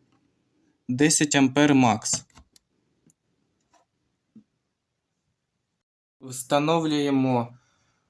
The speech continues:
положення поворотного перемикача у діапазоні постійного струму, тобто від числового значення двісті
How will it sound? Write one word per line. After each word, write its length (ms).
положення 640
поворотного 760
перемикача 920
у 60
діапазоні 800
постійного 840
струму, 540
тобто 600
від 300
числового 680
значення 560
двісті 760